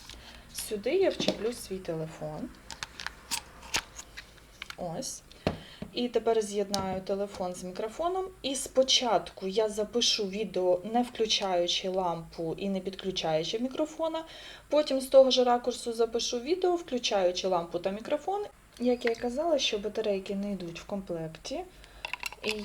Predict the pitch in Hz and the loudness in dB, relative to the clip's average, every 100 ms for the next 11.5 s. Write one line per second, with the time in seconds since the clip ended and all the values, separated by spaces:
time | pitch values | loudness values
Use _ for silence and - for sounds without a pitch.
0 | 208 240 233 226 - 208 - 214 196 185 | 0 2 2 0 0 -2 -2 0 0 -2
1 | 247 320 254 226 208 208 - 202 208 196 | -4 0 0 2 2 2 0 0 2 2
2 | 185 202 269 285 262 262 240 226 220 220 | 0 2 0 0 -2 -2 -4 -2 -2 0
3 | 214 208 202 226 233 208 202 196 196 190 | -2 -2 -4 -4 -4 -4 -4 -2 -2 0
4 | 180 175 - 185 175 170 - 170 165 - | 0 0 -4 -6 -6 -6 -2 -2 -2 -6
5 | 170 175 175 175 196 190 190 214 233 214 | -2 -2 -2 -2 0 2 2 4 4 2
6 | 202 - - 185 180 170 175 - 170 165 | -2 -2 -2 0 0 -2 -4 0 0 0
7 | 160 156 156 160 - - 247 - - 330 | -2 -6 -8 -8 -6 -6 -4 -6 -4 -4
8 | 359 - - - - - - - - - | -6 -12 -16 -12 -6 -6 -8 -16 -8 0
9 | 247 302 - - 202 214 196 196 233 247 | 0 0 -6 -4 -2 -2 -2 -2 -2 -2
10 | - 214 208 196 - 254 - 214 220 214 | -4 -4 -6 -6 -2 -2 -2 -2 -2 -2
11 | 196 196 233 - 196 | -2 -2 -2 -2 -6